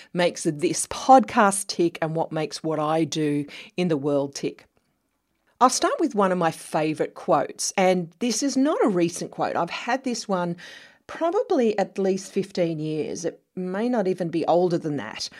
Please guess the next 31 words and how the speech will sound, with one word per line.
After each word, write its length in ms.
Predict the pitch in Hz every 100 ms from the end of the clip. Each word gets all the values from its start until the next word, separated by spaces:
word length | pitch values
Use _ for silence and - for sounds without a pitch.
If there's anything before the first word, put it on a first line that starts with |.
| - - - _
but 220 | 202 220
it 120 | 214
was 300 | 220 208 - - _ -
by 480 | - 220 285 359 349
Benjamin 800 | 202 185 202 220 247 240 233 202
Zander, 720 | 156 156 151 151 143 76 -
who's 360 | - 165 160 165
the 80 |
conductor 400 | 165 170 170 165 165
of 80 |
the 80 | 175
Boston 360 | 160 151 - 160
Philharmonic, 1000 | - - - - 143 170 220 - - - - - - - _ _
and 120 | 180
he 240 | 180 220 226
wrote 380 | 202 180 - -
this, 460 | 151 - - - - _ _ _ _ _ _ _ _
uh, 200 | 151 151 - -
in 260 | 196 175
one 160 | 170 165
of 60 |
his 160 | 180 160
books, 380 | - - - -
and 160 | 156 170
it 200 | 175 -
has 220 | 180 - -
always 280 | 180 180
popped 260 | 180 - -
out 160 | 147 143
at 100 | 151
me. 200 | 131